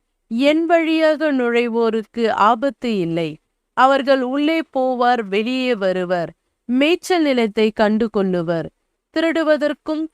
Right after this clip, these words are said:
கொல்லுவதற்கும் அழிப்பதற்குமே அன்றி திருடர் வேறு எதற்கும் வருவதில்லை. ஆனால் நான் ஆடுகள் வாழ்வை பெறும் பொருட்டு, அதுவும் நிறைவாக பெறும் பொருட்டு வந்துள்ளேன்.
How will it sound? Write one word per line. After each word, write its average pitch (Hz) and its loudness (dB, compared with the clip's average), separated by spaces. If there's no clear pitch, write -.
கொல்லுவதற்கும் 311 0
அழிப்பதற்குமே 247 0
அன்றி 208 -4
திருடர் 320 2
வேறு 311 0
எதற்கும் 240 0
வருவதில்லை. 190 -2
ஆனால் 185 -2
நான் 269 0
ஆடுகள் 294 0
வாழ்வை 294 2
பெறும் 214 -2
பொருட்டு, 202 -4
அதுவும் 208 0
நிறைவாக 330 2
பெறும் 214 0
பொருட்டு 190 -4
வந்துள்ளேன். 170 -2